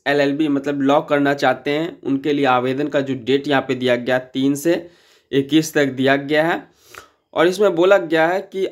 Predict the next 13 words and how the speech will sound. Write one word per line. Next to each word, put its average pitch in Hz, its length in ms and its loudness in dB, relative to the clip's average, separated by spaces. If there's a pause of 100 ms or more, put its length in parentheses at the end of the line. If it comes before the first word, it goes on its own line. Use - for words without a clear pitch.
आवेदन 160 500 2 (840)
के 175 240 2
उपरांत 160 600 0
जो 143 160 -2
है 147 140 0
नामांकन 156 720 0
के 156 180 0
लिए 143 340 0 (300)
बाईस 160 440 2 (1080)
नवंबर 160 520 2
से 170 160 -2
लेके 147 460 0 (1200)
तीस 208 400 -2